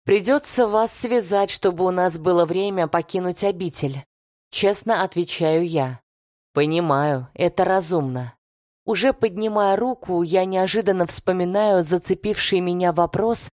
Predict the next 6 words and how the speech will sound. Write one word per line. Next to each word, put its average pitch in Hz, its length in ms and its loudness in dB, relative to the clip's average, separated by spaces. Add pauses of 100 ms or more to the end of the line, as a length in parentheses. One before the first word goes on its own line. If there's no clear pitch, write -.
(120)
и 202 200 0
интересуюсь. 196 920 0 (580)
«Вы 202 240 2
все 262 280 0
поклоняетесь 190 920 -2
чистоте. 214 840 0